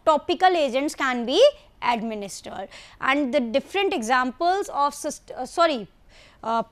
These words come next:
parenteral, I told you, parenteral is systemic aminoglycosides and the second one is topical aminoglycosides. Systemic aminoglycosides means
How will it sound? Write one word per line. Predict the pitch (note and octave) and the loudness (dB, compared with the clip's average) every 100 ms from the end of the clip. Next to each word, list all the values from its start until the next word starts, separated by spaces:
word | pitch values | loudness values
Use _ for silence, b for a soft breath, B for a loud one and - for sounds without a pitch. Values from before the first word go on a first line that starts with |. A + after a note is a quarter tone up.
| - | 4
parenteral, | D4 D4+ D#4+ G4+ G#4+ | 8 8 6 2 4
I | E4 C#4 | 4 4
told | D#4+ D#4 D#4+ | 4 4 6
you, | F#4 B4 | 2 4
parenteral | D4+ C#4 C#4 F4 F4+ F#4+ | 4 6 4 2 2 0
is | |
systemic | - C#4 - C4+ C#4+ E4 | 0 -4 -2 0 0 0
aminoglycosides | E4 E4+ E4+ F4 F4 E4+ F4+ F4+ F#4 G#4 E4+ | 0 2 0 2 0 0 -2 0 0 0 -2
and | C#4 | -2
the | C#4+ | -2
second | - D4+ F4+ F4+ | -2 -2 0 0
one | D#4 C#4+ | 0 0
is | F4+ C5 | -2 -2
topical | - C#4+ A#3+ - A3 F4+ C5+ - | 0 0 0 -2 2 2 2 -4
aminoglycosides. | B3 B3+ B3 C4 G4+ A#4+ A#3 G#3 G3 A3 A3 G3+ G3+ - B B B | -4 -2 0 2 0 0 -4 -6 -6 -8 -6 -8 -8 -10 B B B
Systemic | - D#4 F#4+ F4+ F#4+ | -4 -2 0 0 0
aminoglycosides | F#4+ E4+ F4 F4+ E4+ D4+ C#4+ E4 E4+ D#4+ - | 0 0 0 0 0 -2 -2 -4 -4 -4 -2
means | E4 E4+ G#4+ - | -2 0 -2 -6